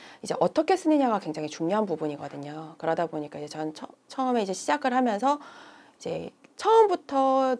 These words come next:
이제 양식을, 쓰는 양식을 준비해서, 쓰는 노트를 준비해서 써가면서 공부를 했던 부분이었습니다. 이제 그렇게 공부를 하다 보니 이제 익숙해지다 보니까 나중에는 이제 쓰는 데 대한 두려움이 크게 이제 많이 없어-, 없어지는 부분으로 이제 저희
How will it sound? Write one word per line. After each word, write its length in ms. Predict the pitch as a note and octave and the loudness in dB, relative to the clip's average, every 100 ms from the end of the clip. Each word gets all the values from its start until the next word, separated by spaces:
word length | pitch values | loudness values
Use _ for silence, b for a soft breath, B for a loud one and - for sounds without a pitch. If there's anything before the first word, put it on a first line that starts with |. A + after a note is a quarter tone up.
| - | -6
이제 220 | - D#3+ | -10 -6
양식을, 440 | F#3+ F#3 B3 A3+ A3 | 0 2 6 6 4
쓰는 400 | A3 - G#4 F#4 | 0 2 4 6
양식을 440 | F3 E3 A3 G#3+ | 4 4 4 2
준비해서, 800 | G3+ D#3+ E3 E3 D#3 D3+ E3 C#3 b b | 0 -2 0 0 0 -2 -2 -4 b b
쓰는 240 | - B3+ | 2 2
노트를 320 | D#3+ D3+ F#3 | 2 0 0
준비해서 560 | E3+ D3 D3+ D3 G#3+ C#4 B B | 0 -2 -2 -2 0 -2 B B
써가면서 460 | B - A4 F#4+ C#4 | B 4 4 2 0
공부를 340 | F3 C#3 C#3+ | -4 -6 -6
했던 180 | D#3 G3 | -4 -6
부분이었습니다. 840 | E3 D3+ E3 D3+ - D#3 D3 D3+ - B B | -4 -2 -2 -4 -10 -16 -12 -14 -14 B B
이제 140 | B E3 | B 0
그렇게 320 | G#3+ A3+ A#3+ | 6 6 6
공부를 380 | G3 E3+ F3+ G#3 | 0 0 0 2
하다 160 | B3+ | 2
보니 340 | A#3+ F#3+ F3+ E3+ | 2 0 -2 -2
이제 140 | D3+ | -2
익숙해지다 580 | - - C#4 D4+ A#3 G#3 | -6 -6 -2 0 2 0
보니까 500 | E3+ C#3 C#3 A3 C#4 | -2 -6 -4 -2 -2
나중에는 420 | C4+ C#3 E3 E3+ D3+ | -2 -4 -2 -2 -2
이제 140 | D3+ | -4
쓰는 260 | - C4+ C4+ | 0 2 4
데 100 | A#3+ | 2
대한 180 | F3+ | 0
두려움이 320 | D#3 D#3+ D3+ D3 | -2 0 0 -2
크게 200 | - D3+ | -4 -4
이제 140 | C#3 | -4
많이 240 | C3+ C#3+ | -6 -8
없어-, 400 | B2 - F#3 F3 - | -8 -6 0 0 0
없어지는 520 | C#3 G3+ G3 E3+ D#3 | 2 2 4 2 -2
부분으로 600 | C#3+ D3+ C#3+ D3 D#3+ D#3 B B B B | -4 -6 -4 -2 0 -2 B B B B
이제 340 | - D3+ D3 C#3+ | -6 -4 -4 -6
저희 560 | D3 D3 D3 D3 - | -4 0 0 0 -4